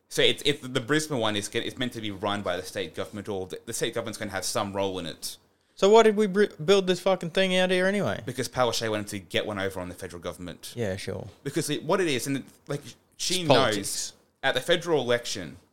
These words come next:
Speaker 1: there's a lot of marginal seats in Queensland which are on the coast, and the, the federal government has a majority by one.
Speaker 2: Uh-huh.
Speaker 1: So that, there's a hundred and fifty-one seats in the lower house.
Speaker 2: Mm-hmm.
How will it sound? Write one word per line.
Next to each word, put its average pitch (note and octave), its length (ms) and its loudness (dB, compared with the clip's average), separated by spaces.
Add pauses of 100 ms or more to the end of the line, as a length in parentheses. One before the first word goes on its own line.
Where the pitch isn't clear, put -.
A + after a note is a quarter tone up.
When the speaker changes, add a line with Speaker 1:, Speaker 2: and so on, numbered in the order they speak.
(480)
Speaker 1:
there's B2 180 -2
a B2 60 2
lot C#3+ 160 4
of C#3+ 80 -2
marginal A2 360 -2
seats G2+ 340 -2
in G2+ 100 -10
Queensland G2+ 520 -8
which G2+ 140 -10
are - 100 -6
on G#2 120 -6
the F#2 60 -12
coast, - 600 -8 (420)
and G#2 200 0
the, G2+ 40 -8 (240)
the A#2 120 0
federal C#3 260 -2
government G#2 320 -2
has A2 220 -4
a G#2+ 40 -8
majority A2 500 -2
by F#2 260 -4
one. F2 500 -6 (340)
Speaker 2:
Uh-huh. A2 360 -4
Speaker 1:
So C3 100 -10
that, G#2+ 160 0
there's A#2 140 -4
a A2+ 40 -6
hundred D3 260 -2
and D3+ 80 -4
fifty-one A2+ 580 -6
seats - 600 -6
in G#2 140 -6
the G#2+ 80 -8
lower A2 240 -2
house. B2+ 540 -10
Speaker 2:
Mm-hmm. G#2 100 -20